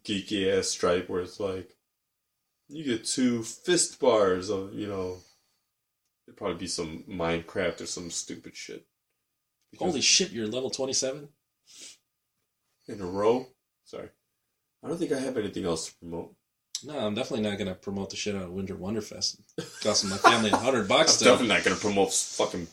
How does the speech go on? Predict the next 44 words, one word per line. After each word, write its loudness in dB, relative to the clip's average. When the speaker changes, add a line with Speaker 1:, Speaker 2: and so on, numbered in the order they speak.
Speaker 1:
Best 6
Buy. 2
Speaker 2:
You 6
don't 12
even 10
have 6
a 10
real 8
bearded 6
Santa 6
there. -10
Speaker 1:
Really? -2
Speaker 2:
At -12
Winter 0
Wonderfest? 0
No, -6
it's -8
fake -4
bearded -4
Santa. -4
Speaker 1:
Oh. -12
Speaker 2:
Shout 8
out 6
to 8
all 12
the 10
real 6
bearded 4
Santas, 2
again. -4
Speaker 1:
Shout 0
out -8
to 2
the 2
Black 2
Santa. -2
Apparently -6
that 0
was, -2
you -14
know, -8
to -18
make -10
news. -12